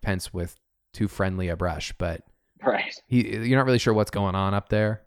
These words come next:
Speaker 1: I love how much he
Speaker 2: Yeah.
Speaker 1: says "boots on the moon." I think it's hilarious that he says "boots on the moon" so much.
Speaker 2: Yeah. <laughs> And, uh, uh, John Malkovich is pretty nuanced too, I think.
Speaker 1: He's great.
Speaker 2: Like, there's a,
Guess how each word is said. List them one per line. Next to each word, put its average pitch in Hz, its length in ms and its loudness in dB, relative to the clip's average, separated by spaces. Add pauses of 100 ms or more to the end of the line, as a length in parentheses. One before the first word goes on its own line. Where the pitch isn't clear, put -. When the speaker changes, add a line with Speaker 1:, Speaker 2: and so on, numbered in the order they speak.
(140)
Speaker 1:
I 127 100 8
love 143 280 12
how 135 140 12
much 135 140 10
he - 60 2
Speaker 2:
Yeah. 135 60 8
Speaker 1:
says 120 220 4
"boots 120 300 4
on 107 140 4
the 104 80 2
moon." 90 260 0
I 95 80 -2
think - 200 -4
it's 98 120 -4
hilarious 90 480 -2
that 87 120 -8
he 87 60 -6
says 92 200 -6
"boots 92 240 -6
on 92 80 -2
the 92 60 -2
moon" 87 180 -4
so - 120 -10
much. 85 260 -10 (640)
Speaker 2:
Yeah. 123 300 8 (100)
<laughs> 131 100 2 (440)
And, 143 360 8
uh, 139 500 8 (140)
uh, 131 400 2
John 151 240 4
Malkovich 131 560 2
is 151 120 0
pretty 147 240 4
nuanced 135 640 0
too, 123 200 8
I 135 80 10
think. 170 320 0
Speaker 1:
He's 208 180 6
great. 110 320 2 (760)
Speaker 2:
Like, 113 200 4
there's 123 300 12
a, 113 420 10